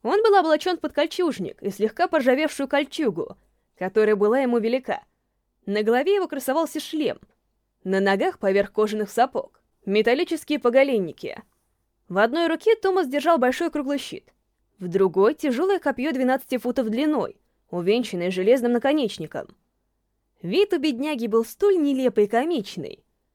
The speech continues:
что сквайры, при всем сочувствии к нему, не удержались от улыбок. Томас, стараясь не выронить копье, невольно кренился влево. При поворотах его слегка заносило, и чтобы не свалиться на земь,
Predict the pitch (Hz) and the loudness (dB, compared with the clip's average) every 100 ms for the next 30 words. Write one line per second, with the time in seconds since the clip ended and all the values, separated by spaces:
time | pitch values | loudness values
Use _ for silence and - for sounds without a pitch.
0 | _ - - 185 190 - 196 349 285 170 | _ -20 -4 -2 -2 -2 2 4 2 0
1 | 156 254 403 359 302 330 277 226 220 185 | 0 0 0 -2 -2 -2 -4 -4 -4 -4
2 | 180 196 269 - _ _ _ _ _ 220 | -4 -4 -6 -8 _ _ _ _ _ 0
3 | 233 247 240 247 349 302 302 294 330 311 | 4 4 4 4 2 2 0 -2 -2 0
4 | 175 - - _ _ _ _ _ _ _ | -2 -6 -14 _ _ _ _ _ _ _
5 | _ _ - 453 339 - - - - 254 | _ _ 2 4 4 0 -10 -20 -2 0
6 | 359 330 302 294 269 220 - 185 202 311 | 2 0 0 0 2 0 0 -4 -2 -2
7 | - - _ _ _ _ - 185 196 403 | -2 -6 _ _ _ _ -4 0 2 4
8 | 403 285 262 285 277 269 311 330 165 - | 2 2 0 0 0 -2 0 -2 -4 -8
9 | - _ _ _ _ _ _ 180 185 190 | -14 _ _ _ _ _ _ -4 -2 2
10 | 190 202 359 185 - 185 339 320 - 277 | 4 4 0 -4 -6 -4 -4 -4 -2 0
11 | 254 294 339 - 320 190 - - _ _ | 0 -2 -4 -4 -2 -2 -4 -10 _ _
12 | 208 240 440 392 320 - 226 240 - 185 | -8 -2 0 0 -2 0 0 0 -4 -2
13 | 226 370 226 - | 0 0 -4 -12